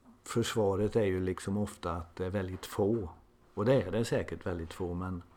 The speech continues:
de finns fortfarande där. Och det är ju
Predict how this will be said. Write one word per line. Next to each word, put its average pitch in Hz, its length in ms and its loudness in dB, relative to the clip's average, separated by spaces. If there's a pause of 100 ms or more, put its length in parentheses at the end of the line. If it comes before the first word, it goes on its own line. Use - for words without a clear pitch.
(400)
de 104 180 0
finns 104 260 0
fortfarande 101 540 -2
där. 104 320 -4 (960)
Och 98 140 -4
det 110 100 2
är 110 40 4
ju 98 580 2